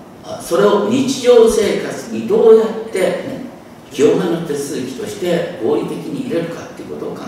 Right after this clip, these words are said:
た。そこから出てきたのが、九伝律法、ハラカーって言いますが、それが垣根のようにですね、えー、神の言葉を覆うように、間違っても神の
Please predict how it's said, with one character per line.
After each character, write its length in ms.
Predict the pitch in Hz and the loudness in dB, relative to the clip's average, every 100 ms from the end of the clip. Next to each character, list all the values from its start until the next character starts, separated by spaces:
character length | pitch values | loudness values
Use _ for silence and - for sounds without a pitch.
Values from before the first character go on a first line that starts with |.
| - | -14
た。 60 | - - - - - - - - - - | -16 -18 -20 -20 -20 -20 -20 -20 -20 -8
そ 140 | 170 | -6
こ 60 | 175 | 0
か 160 | 226 | 2
ら 160 | 220 175 | 4 2
出 100 | 180 | 0
て 120 | 175 | -2
き 100 | - | -4
た 120 | 165 | -6
の 140 | - 104 | -6 -4
が、 240 | 101 101 - - - | -4 -6 -8 -14 -8
九 160 | 131 147 | -2 4
伝 360 | 214 226 220 | 4 4 2
律 220 | 214 214 - - | 0 -4 -6 -10
法、 300 | - 90 - - - - - - - - | -6 -6 -6 -12 -16 -20 -20 -20 -20 -6
ハ 120 | 165 | -2
ラ 260 | 180 190 - | 0 -2 -2
カ 60 | - | -4
ー 180 | - | -4
っ 20 | - - - | -8 -16 -18
て 80 | - | -16
言 40 | |
い 20 | - | -14
ま 120 | - | -12
す 200 | - - | -10 -2
が、 440 | 160 - - - - - - - - | 0 0 -4 -10 -16 -20 -20 -20 -8
そ 160 | - | 0
れ 120 | 160 180 | 2 4
が 380 | 180 180 175 - | 4 4 0 -6
垣 280 | 143 226 | -6 0
根 140 | 226 220 | 2 2
の 180 | 160 110 | 2 0
よ 240 | 101 - | 0 -2
う 40 | - | -2
に 360 | - - - - | -2 -2 -6 -12
で 80 | |
す 160 | - 127 | -12 -8
ね、 320 | 123 - - - - - - | -8 -8 -12 -16 -20 -16 -12
え 320 | - - - | -10 -10 -10
ー、 60 | - | -4
神 300 | 254 247 - | 0 2 2
の 160 | - | 0
言 100 | - - - | 0 0 0
葉 80 | |
を 360 | - - - - | 0 0 0 -4
覆 320 | - - - 165 | -4 -4 -4 -6
う 40 | |
よ 80 | - | -6
う 20 | |
に、 60 | - - - - - - - - - - - | -6 -10 -16 -20 -20 -20 -20 -20 -20 -20 -8
間 100 | 151 | -6
違 40 | |
っ 20 | - 226 240 240 | -4 -4 -4 -4
て 60 | 196 | -6
も 140 | 190 | -6
神 260 | 175 202 | -2 0
の 120 | 165 | 0